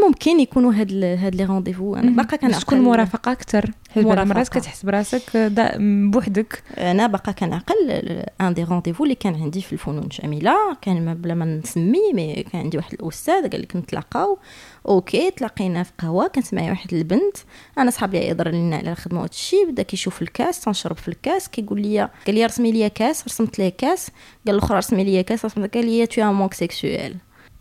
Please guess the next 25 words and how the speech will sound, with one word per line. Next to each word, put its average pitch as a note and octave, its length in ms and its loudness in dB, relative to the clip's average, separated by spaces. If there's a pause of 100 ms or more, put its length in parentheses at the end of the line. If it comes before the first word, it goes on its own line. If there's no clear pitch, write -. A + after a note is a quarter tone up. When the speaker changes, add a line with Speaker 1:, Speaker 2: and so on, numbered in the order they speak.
Speaker 1:
نو، F#3 140 -2
ما G3+ 100 6
فهمتش A3+ 320 0
انا F3+ 120 2
بعدا E3 160 2
كيفاش F3+ 280 -4
شاف G3+ 160 -6
الكيسان F#3+ 380 0
Speaker 2:
مم. F3+ 60 2
Speaker 1:
المونك F3+ 220 0
سيكسويل، A3+ 340 0
ما G#3+ 60 2
فهمتش G3 240 -2
كي F#3+ 100 -4
دار F#3 180 -2
ليها. F3+ 320 -4 (220)
Speaker 2:
مم. A3+ 80 0
Speaker 1:
يعني F#3 480 0
باغا، G3+ 220 0
باقا G#3+ 260 0
مازال، G3+ 280 2
مازال G#3+ 240 4
ما A#3 60 4
فهمتش A3+ 340 2
هذا. F#3 240 2